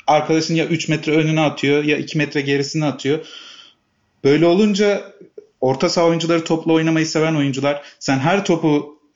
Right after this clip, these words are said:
dışarıya veya rak-, rakip oyuncuya atarsan bu oyuncular oyundan da soğuyor.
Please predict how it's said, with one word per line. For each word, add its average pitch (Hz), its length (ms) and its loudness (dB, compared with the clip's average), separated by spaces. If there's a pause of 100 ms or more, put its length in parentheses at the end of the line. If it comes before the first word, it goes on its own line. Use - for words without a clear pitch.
(280)
dışarıya 147 560 0 (260)
veya 120 200 2
rak-, 135 380 -2
rakip 127 260 -4 (220)
oyuncuya 139 380 2
atarsan 185 520 0 (240)
bu 147 80 2
oyuncular 156 320 2
oyundan 147 400 2
da 110 40 -2
soğuyor. 92 380 -2